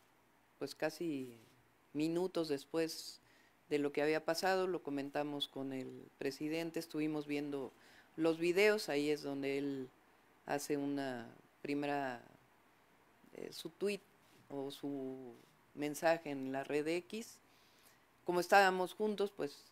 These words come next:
yo hago un primer, eh, que estábamos de acuerdo, pues, en este tema,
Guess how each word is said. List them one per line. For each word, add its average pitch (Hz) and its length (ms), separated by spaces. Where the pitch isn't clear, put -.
yo 160 200
hago 156 200
un 151 320
primer, 147 560
eh, - 460
que - 60
estábamos 143 440
de 151 80
acuerdo, 151 420
pues, 143 300
en 143 180
este 143 240
tema, 170 400